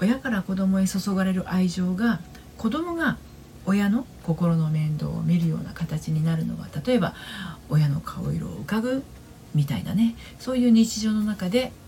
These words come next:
生まれます。どうしたら自分は愛されるのか、どうしたら自分は認められるのか、どうしたら自分は受け入れてもらえるのか、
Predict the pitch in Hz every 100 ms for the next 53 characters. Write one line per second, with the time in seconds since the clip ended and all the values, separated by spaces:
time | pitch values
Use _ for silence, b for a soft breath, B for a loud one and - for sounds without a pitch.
0 | - 147 131 - 156 - - B B B
1 | B - 247 269 294 247 165 147 156 165
2 | 202 - 156 160 156 160 160 156 - -
3 | B B B B 220 247 339 294 175 160
4 | 151 151 143 143 147 151 147 165 175 170
5 | 156 - - B B B - 190 - 294
6 | 254 165 151 156 170 190 - - - 165
7 | - 285 262 143 127 139 143 - - -